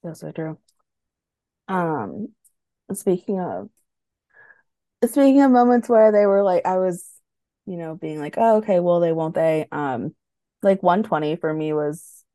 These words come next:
a moment particularly where, um, I kind of thought I could see them potentially becoming something other than just, you know, Tio and Rookie. So, I don't know. I mean, like, the, I don't really know what to call it, like, the wall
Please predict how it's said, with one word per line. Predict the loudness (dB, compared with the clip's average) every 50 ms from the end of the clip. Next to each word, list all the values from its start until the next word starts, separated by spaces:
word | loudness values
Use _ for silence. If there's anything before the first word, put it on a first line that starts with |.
| _ _ -10
a | -8
moment | -6 -4 -4 -4 -4 -6 -6 -6
particularly | -8 -6 -6 -8 -6 -2 -2 0 2 2 2 0 0 -2
where, | -2 -2 0 0 2 0 0 -2 -6 -8 -12 -18 _ _ -16 -14
um, | -12 -10 -10 -10 -12 -12 -12 -12 -14 _ _ _ _ _ _ _ _ _ _ _ _ _ _ _ _ _ _ _ _
I | -6 -4
kind | -2 0 0 2 0
of | 0 2
thought | 2 2 2 2 2 0
I | 0 -2 0
could | -2 -8 -8
see | -6 -6
them | -4 -4 -4 -4 -6
potentially | -8 -10 -10 -10 -10 -8 -6 -6 -4
becoming | -4 -2 0 2 4 4 4 2 2
something | 0 0 -2 0 0 -2 0
other | 0 0 2 2 2 4 2 2 0 0 -4 _ _ _ _ _ _
than | -8 -6 -4 -4 -4 -4 -2
just, | -2 -4 -4 -4 -10 -12
you | -10
know, | -8 -8 -8 -10 -12 _ _ _ _ _ _ _ _ _ _ _ _ _ _ _ _ _ _ _ -8
Tio | -4 0 0 2
and | 2 2 0
Rookie. | 0 -2 0 0 0 0 2 2 0 -2
So, | -4 -4 -2 0 2 2 2 2 0 _ _ _ _ _ _ _ _ _ _ _ _ _ _ _ _ _ _ _ _
I | 2 4
don't | 4 4 4
know. | 4
I | 2
mean, | 2 0 0
like, | 0 -2 0 _
the, | 2 2 2 0 0 -4 -10 _ _ _ _ _ _ _ _ _ _ _ _
I | -8
don't | -6 -6
really | -4 -4 -4 -4
know | -6 -8
what | -8 -10
to | -14 -10
call | -6 -6 -4 -2
it, | -4
like, | -4 -4 _
the | -8 -10
wall | -6 -4 -2 0 0 0 -2 -2 -6 -10 _